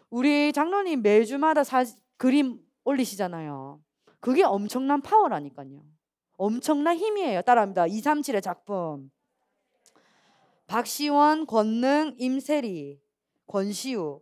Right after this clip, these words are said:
나중에, 아, 권시우. 나중에 전사님 보고 갑니다. 알겠죠? 선물 줄 거예요. 자, 그래서 요거를 해야 되는데 요거 하기 위해서 우리 뭐 해야 되냐? 따라합니다. 삼구삼.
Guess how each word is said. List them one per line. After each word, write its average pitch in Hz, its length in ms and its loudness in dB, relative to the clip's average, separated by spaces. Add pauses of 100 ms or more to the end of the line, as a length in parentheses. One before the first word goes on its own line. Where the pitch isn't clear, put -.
(140)
나중에, 190 680 -4 (1040)
아, 156 220 -10 (300)
권시우. 185 640 -10 (480)
나중에 220 280 -4
전사님 190 600 -6
보고 220 200 -4
갑니다. 160 360 -10
알겠죠? 170 720 -8 (320)
선물 330 400 -8
줄 196 120 -14
거예요. - 340 -16 (760)
자, 180 220 -6 (300)
그래서 262 680 4 (400)
요거를 262 360 0
해야 320 180 4
되는데 185 400 0
요거 196 220 2
하기 370 340 2
위해서 220 300 2
우리 196 180 -6
뭐 175 160 -2
해야 165 100 0
되냐? 180 240 -2
따라합니다. 208 380 4
삼구삼. 247 680 -8